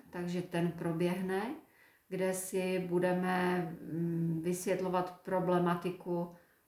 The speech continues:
a vlastně přirozeného početí nebo početí in vitro, to znamená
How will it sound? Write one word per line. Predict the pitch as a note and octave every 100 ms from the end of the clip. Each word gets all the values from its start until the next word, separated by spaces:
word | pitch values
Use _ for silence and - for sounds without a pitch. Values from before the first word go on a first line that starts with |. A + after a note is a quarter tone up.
| -
a | F3 E3+
vlastně | E3 F3 G3 F3+
přirozeného | - G#3+ F#3+ G3 F#3+ F#3 F3+ F3+ F#3
početí | - F3+ - F3+ F3 F3+
nebo | F3+ E3+ F3+
početí | F3+ F3+ - F3 F3 E3+
in | E3+ F3+ F3+
vitro, | F3+ F3+ F#3+ F#3
to | F3+ E3+
znamená | E3+ E3+ F3+ F3 E3+ E3+ E3+